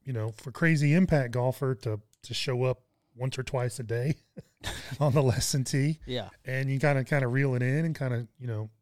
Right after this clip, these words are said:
Speaker 1: show
Speaker 2: Tell him the truth.
Speaker 1: show what's up and tell him the truth. What are some, some other common deals that we see that are giving golfers really just tons of fits and headaches in the effort of trying to improve?
Speaker 2: Yeah, the,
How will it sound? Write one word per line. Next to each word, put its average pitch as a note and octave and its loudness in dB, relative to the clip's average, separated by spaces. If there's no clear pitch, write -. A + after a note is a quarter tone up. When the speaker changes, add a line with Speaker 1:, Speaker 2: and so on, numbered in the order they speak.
Speaker 1:
show - -6
Speaker 2:
Tell C3 2
him B2+ 0
the A#2 -4
truth. C#3 0
Speaker 1:
show C#3+ -2
what's C3 0
up C3+ 2
and E3+ -4
tell C#3+ -2
him C3+ -2
the C3+ -4
truth. F3+ -4
What F3 4
are E3 4
some, F3 6
some D3+ 0
other C#3 4
common C3+ 2
deals A#2 -2
that G#2+ -8
we A2 -6
see A2+ -6
that G#2 -4
are G2+ -4
giving A2+ -4
golfers G#2 -4
really C#3+ 0
just G#2 -8
tons D3+ -4
of A#2 -6
fits - -8
and A2 -8
headaches G#2+ -6
in C3+ -4
the B2 -4
effort D#3+ 2
of - -14
trying G#2 -6
to G2 -6
improve? F2+ -14
Speaker 2:
Yeah, A#2 2
the, G#2 0